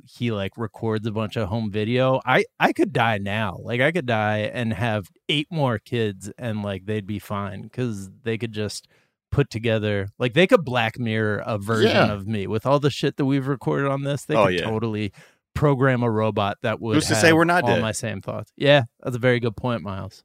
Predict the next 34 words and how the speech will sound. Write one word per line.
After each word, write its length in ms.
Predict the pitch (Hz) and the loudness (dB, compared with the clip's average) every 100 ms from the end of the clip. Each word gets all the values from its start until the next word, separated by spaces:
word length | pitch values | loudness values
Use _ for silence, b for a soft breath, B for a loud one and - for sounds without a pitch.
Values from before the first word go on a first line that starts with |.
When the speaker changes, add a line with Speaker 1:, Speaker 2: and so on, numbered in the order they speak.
| _ 110 | _ -12
Speaker 3:
Mm-hmm. 120 | 113 | -2
Speaker 2:
Well, 140 | 147 | 0
they 160 | 131 160 | 4 4
could 200 | 180 135 | 2 2
deep 220 | 123 131 | 0 -2
fake 260 | - 120 123 | 2 4 4
a 60 | |
robot 420 | 98 101 98 98 95 | 2 2 2 0 -2
with 160 | 101 | -6
your 140 | 95 85 | -6 -6
face 400 | - 101 90 - | -2 -2 -2 -6
by 160 | 87 | -6
the 140 | 87 87 | -6 -6
time 300 | 98 90 85 | -6 -6 -4
your 180 | 90 | -4
kid 340 | - 85 82 76 | -4 -4 -4 -6
is 320 | 78 - - 190 | -10 -10 0 2
in 60 | - | 2
his 220 | 170 123 - | 0 -2 -4
Speaker 1:
Right. 140 | 147 | -6
Speaker 2:
twenties. 420 | - 80 87 90 82 | -8 -10 -8 -4 2
Speaker 3:
Right. 240 | 98 85 | 4 4
Speaker 1:
Yeah. 320 | 113 117 107 104 - _ _ | 2 2 0 -2 -10 _ _
He 140 | - 147 | -4 0
just 220 | 139 117 | 0 2
know 200 | 139 131 | 2 4
me 200 | 131 127 | 4 4
as 160 | 127 | 4
a 120 | 131 123 | 4 2
Zo-, 340 | 117 123 117 | 0 -2 -2
as 240 | - 123 113 | -4 -4 -2
dad 320 | 113 113 117 | 0 0 0
on 240 | 117 113 | 0 -2
Zoom. 380 | 107 113 113 110 | -2 -2 -2 -4